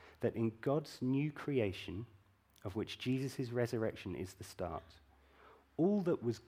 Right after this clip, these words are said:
good in the original creation is reaffirmed. All that has corrupted and defaced it,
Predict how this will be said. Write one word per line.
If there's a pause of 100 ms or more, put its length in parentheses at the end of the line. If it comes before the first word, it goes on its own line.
good (340)
in
the
original
creation (280)
is
reaffirmed. (1300)
All
that
has
corrupted
and
defaced
it,